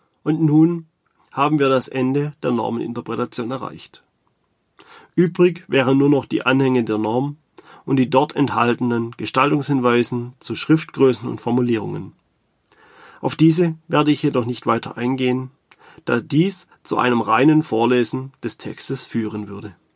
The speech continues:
Da diese Podcast-Reihe unsere erste Normeninterpretation ist, sind wir auf Ihre Rückmeldung angewiesen. Wenn Sie diese Reihe gut gefunden haben,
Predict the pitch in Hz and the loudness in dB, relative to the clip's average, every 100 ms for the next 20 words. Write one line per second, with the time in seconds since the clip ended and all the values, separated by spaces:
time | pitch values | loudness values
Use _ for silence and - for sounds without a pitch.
0 | _ _ _ _ _ _ _ _ _ _ | _ _ _ _ _ _ _ _ _ _
1 | _ _ _ - - - 151 202 185 160 | _ _ _ -20 -18 -2 2 2 2 -2
2 | 180 - 175 160 - 135 151 165 160 _ | -2 0 0 0 -4 -2 0 0 -4 _
3 | _ - 139 120 120 127 139 139 120 120 | _ -2 0 0 -2 -2 -2 0 0 2
4 | 147 123 117 107 117 - 113 143 143 - | 2 0 -2 -2 -4 -4 -6 -6 -8 -12
5 | _ _ _ _ - - _ - 160 156 | _ _ _ _ -20 -20 _ 2 2 4
6 | 131 139 - - 131 110 117 107 120 - | 2 2 -2 -2 -2 -2 -4 -2 -4 -2
7 | 123 120 131 147 - 120 113 104 98 87 | 0 2 2 0 -2 -6 -4 -4 -4 -8
8 | - - - _ _ _ _ - - - | -10 -14 -20 _ _ _ _ -20 -16 0
9 | 170 170 127 - 147 165 156 117 117 135 | 2 2 -4 -4 0 2 2 2 0 0
10 | 117 180 - 160 - 156 - 113 107 127 | 2 0 2 -2 2 2 2 -4 -2 -2
11 | 151 | -4